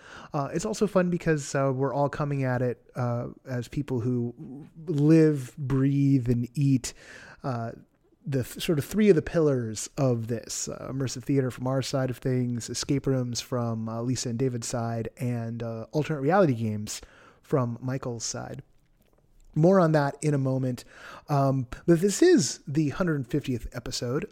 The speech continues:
of No Proscenium. So, uh, if, if perchance, uh, this is your first time,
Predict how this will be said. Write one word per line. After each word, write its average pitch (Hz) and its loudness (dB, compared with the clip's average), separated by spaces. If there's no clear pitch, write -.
of 135 0
No 135 0
Proscenium. 123 -6
So, 123 -4
uh, 131 -8
if, 180 -2
if - 0
perchance, 214 0
uh, 160 2
this 156 -2
is 151 -2
your 156 0
first - -6
time, 131 -2